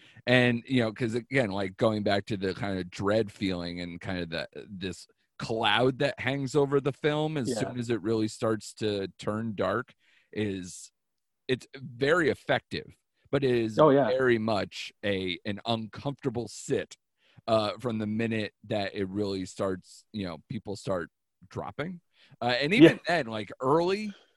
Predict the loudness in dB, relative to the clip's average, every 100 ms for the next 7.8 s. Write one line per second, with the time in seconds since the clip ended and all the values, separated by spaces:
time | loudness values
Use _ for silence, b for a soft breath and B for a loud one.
0 | _ 0 0 0 -12 -18 _ _ _ _
1 | _ _ -4 0 0 -2 -2 -2 0 -2
2 | -2 -2 -2 -4 -6 -8 -4 -2 -2 -4
3 | -6 -8 -10 -12 -10 -8 -6 -8 -6 -8
4 | -6 -4 -4 -4 -6 -6 -6 -6 -6 -4
5 | -6 -6 -8 -10 -16 -20 _ _ _ _
6 | -4 -4 -8 -6 -4 -4 -6 -6 -8 -8
7 | -6 -2 -2 -2 -4 -4 -6